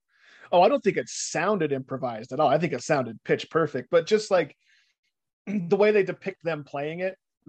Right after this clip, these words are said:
you can see them, like, kind of figuring it out as they go along, like, giving each other, like, those, those visual cues, like eye contact, things like, "Hey, we're moving to the, the next verse," or whatever. And they, you know what I mean? Like, it looked like a band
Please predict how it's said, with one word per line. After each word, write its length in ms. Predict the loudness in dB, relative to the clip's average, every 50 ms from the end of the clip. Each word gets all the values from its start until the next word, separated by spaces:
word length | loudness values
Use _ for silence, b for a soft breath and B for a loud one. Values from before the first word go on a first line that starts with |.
| -20 _
you 120 | -8 -8
can 180 | -2 -2 -2 -2
see 200 | -2 -2 -2 0
them, 200 | 2 2 2 4
like, 180 | 2 0 0 0
kind 200 | -6 -4 -4 -4
of 80 | -4 -6 _
figuring 340 | -6 -4 -2 -2 -4 -2 2
it 80 | 2
out 140 | 2 2 2
as 100 | 0 -2
they 120 | -4 -4
go 180 | -2 0 0 0
along, 260 | 0 0 -2 -4 -4
like, 160 | -6 -10 -8
giving 280 | _ -6 -4 -4 -4 -6
each 160 | -6 -4 0 0
other, 180 | 2 2 2
like, 200 | 2 2 0 0 _
those, 320 | -2 -2 -2 -2 -4 -8 _ _ _ _ _ _ _ _
those 260 | -4 -2 -2 -4 -8 -14 -6
visual 400 | -2 -2 0 2 2 2 2 2
cues, 360 | 0 -2 -4 -2 -2 -2 -2
like 140 | -2 -4 -2 0
eye 180 | 2 2 2 2
contact, 560 | 0 -4 -6 -6 -6 -4 -4 -4 -4 _ _
things 220 | -8 -8 -6 -4 -6
like, 160 | -6 -6 -2
"Hey, 140 | -2 0 0
we're 120 | 2 2 0
moving 300 | 0 -2 -4 -4 -4 -6
to 100 | -6 -6
the, 200 | -2 0 0 0 0 b b b b b b _ _
the 80 | -6 -2
next 260 | -2 -2 -4 -4 0
verse," 300 | 2 2 2 2 2 2
or 80 | 2
whatever. 340 | 4 4 2 2 0 0 -2
And 100 | -4 -4
they, 80 | -6 -4 -2
you 80 | 2
know 80 | 4 4
what 100 | 4 4
I 40 | 2
mean? 100 | 0 -2
Like, 160 | -2 -4 -4 -10 _ _ _ _ _ _ _ _
it 160 | 2 4 4 2
looked 440 | -6 2 4 4 4 4 _ -2
like 200 | -2 -2 0 0
a 60 | -2 -2
band 460 | -2 -2 -2 -2 -4 -4 -6 -8